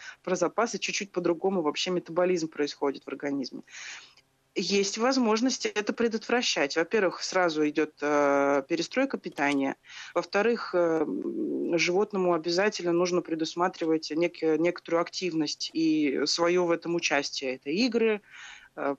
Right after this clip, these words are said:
подвижные игры, там, совместные игры, самостоятельные игры животного. Э, и это очень большое влияние игра-, э, вообще большое значение имеет в жизни питомца. Очень многие недооценивают. Мы купили игрушку, бросили зверю и как бы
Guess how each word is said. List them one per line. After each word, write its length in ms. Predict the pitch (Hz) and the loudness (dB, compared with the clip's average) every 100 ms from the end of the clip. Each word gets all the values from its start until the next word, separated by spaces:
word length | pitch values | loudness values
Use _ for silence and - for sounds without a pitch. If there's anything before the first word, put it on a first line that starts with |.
| _ | _
подвижные 680 | - 165 175 226 208 196 196 | -4 -2 0 0 2 2 2
игры, 240 | 175 175 165 | 2 0 -2
там, 180 | 139 | -4
совместные 640 | 139 151 180 214 - 175 185 | -8 -2 0 0 0 0 0
игры, 140 | 165 | 0
самостоятельные 960 | 151 165 156 156 139 180 208 185 180 175 | -2 -4 -2 0 2 2 0 -2 0 2
игры 140 | 160 156 | 2 -2
животного. 580 | 156 156 160 156 147 - - - - - | -2 0 0 0 -8 -12 -18 -20 -14 -2
Э, 160 | 160 | 0
и 460 | 127 170 170 165 170 | 2 2 2 2 2
это 240 | 175 175 | 2 2
очень 260 | 185 185 175 | 0 0 0
большое 380 | 175 175 196 180 | 0 0 2 2
влияние 760 | 160 175 175 170 165 151 147 143 | 2 2 2 2 2 0 0 0
игра-, 180 | 156 156 | 0 2
э, 320 | 151 147 139 | 2 2 0
вообще 440 | 127 143 - 147 131 - | -2 -4 -4 -4 -6 -4
большое 260 | 165 165 180 | -2 -2 0
значение 640 | 180 180 202 156 143 135 | 0 0 0 0 -2 0
имеет 360 | 156 151 143 - | 2 2 0 -4
в 60 | |
жизни 400 | 151 160 151 147 131 | -2 -2 -2 -4 -4
питомца. 420 | - 220 277 - | -4 0 0 0
Очень 220 | 156 - 175 | -4 -4 -2
многие 220 | 180 165 | -2 0
недооценивают. 800 | 160 156 175 - 190 139 127 123 | 0 0 -2 0 -2 -2 -4 -8
Мы 80 | - | -8
купили 380 | - 156 285 302 | -14 -2 0 2
игрушку, 360 | 220 233 - _ | 0 0 -2 _
бросили 540 | - 202 214 214 - 175 | -2 -2 -2 -8 -8 -8
зверю 400 | 175 185 175 160 | 0 2 2 2
и 100 | 151 | -2
как 160 | 147 143 | -4 -14
бы 100 | 131 | -16